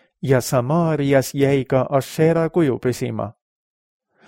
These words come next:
Kuid Joahasele ei olnud jäetudki rohkem rahvast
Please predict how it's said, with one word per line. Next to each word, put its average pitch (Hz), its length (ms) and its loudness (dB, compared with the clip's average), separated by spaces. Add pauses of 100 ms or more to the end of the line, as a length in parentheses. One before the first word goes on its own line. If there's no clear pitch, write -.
(420)
Kuid 147 400 2
Joahasele 143 1080 0
ei 143 240 0
olnud 127 360 -2
jäetudki 156 880 -2
rohkem 139 560 -4
rahvast 151 600 -2